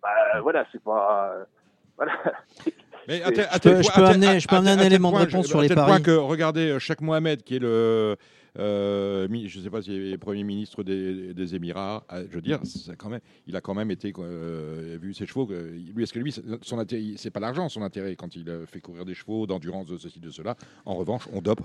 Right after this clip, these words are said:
Speaker 2: pour gagner, et il a
Speaker 3: Je,
Speaker 2: déjà dopé pour gagner.
Speaker 3: sur,
Speaker 2: Donc,
Speaker 3: sur
Speaker 2: voilà,
Speaker 3: les,
Speaker 2: l'argent.
Speaker 3: sur les paris, je peux donner un élément de réponse sur
Speaker 2: Thierry
Speaker 3: le, le,
Speaker 2: Vidal.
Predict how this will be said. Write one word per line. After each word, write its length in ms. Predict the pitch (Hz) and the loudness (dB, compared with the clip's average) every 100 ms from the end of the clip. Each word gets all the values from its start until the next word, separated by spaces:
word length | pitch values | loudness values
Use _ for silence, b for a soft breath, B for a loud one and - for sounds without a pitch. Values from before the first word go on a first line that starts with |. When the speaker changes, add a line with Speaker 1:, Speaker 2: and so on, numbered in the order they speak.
| _ | _
Speaker 2:
pour 200 | 104 - | -6 -4
gagner, 280 | - 82 143 | -10 -6 -6
et 180 | 76 71 | -6 -14
il 220 | 73 76 | -14 -12
a 40 | |
Speaker 3:
Je, 120 | - 110 | 0 0
Speaker 2:
déjà 180 | 110 | 0
dopé 260 | 185 175 123 | -8 -8 -10
pour 160 | - 147 | -12 -12
gagner. 280 | 87 123 - | -10 -10 -12
Speaker 3:
sur, 320 | - - 131 139 | -20 -2 -2 -2
Speaker 2:
Donc, 80 | |
Speaker 3:
sur 180 | - 156 | -2 0
Speaker 2:
voilà, 180 | 156 160 | 2 0
Speaker 3:
les, 40 | 156 | -4
Speaker 2:
l'argent. 420 | 165 92 107 101 | -6 -6 -10 -12
Speaker 3:
sur 220 | - 156 156 | -2 2 2
les 80 | |
paris, 260 | 156 151 175 | 2 0 0
je 80 | - | 0
peux 120 | 127 | 0
donner 200 | 123 139 | 2 2
un 140 | 131 | 2
élément 400 | 127 123 123 135 | 2 2 2 0
de 80 | 123 | 0
réponse 360 | 123 - 143 131 | -2 0 -2 -2
sur 140 | 113 | -2
Speaker 2:
Thierry 260 | 110 147 117 | 2 2 4
Speaker 3:
le, 80 | 120 | 6
le, 40 | |
Speaker 2:
Vidal. 100 | 131 | 4